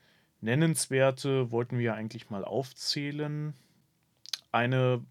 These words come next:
weitere deutsche Adaption, äh, die auch unter,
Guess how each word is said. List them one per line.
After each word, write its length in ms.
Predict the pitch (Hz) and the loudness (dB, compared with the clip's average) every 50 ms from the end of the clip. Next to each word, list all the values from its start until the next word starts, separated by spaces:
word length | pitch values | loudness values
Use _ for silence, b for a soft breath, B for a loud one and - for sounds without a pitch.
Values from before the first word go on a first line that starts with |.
| _ _ - | _ _ -2
weitere 340 | - 113 131 135 139 139 131 | 0 2 2 2 0 -2 0
deutsche 440 | 127 123 120 151 - - - - | 2 4 4 4 2 0 -2 0
Adaption, 1200 | - - 156 151 - _ - - - - - 147 147 143 143 147 147 147 151 151 151 151 151 151 143 | 0 2 0 0 -2 _ -12 -12 -10 -8 -4 -2 -2 0 0 0 0 0 0 0 0 -2 -2 -2 -4
äh, 500 | - - 131 131 131 131 131 131 131 127 | -4 -4 -2 0 0 0 0 0 0 -2
die 160 | 123 123 - | -2 -4 -6
auch 480 | - - 120 120 117 - - - - - | -2 -2 -2 -2 -2 -6 -14 -16 -16 -14
unter, 720 | - - 120 120 117 117 113 110 113 110 110 110 113 | -10 -8 -8 -6 -4 -4 -2 -2 -2 -2 -2 -4 -6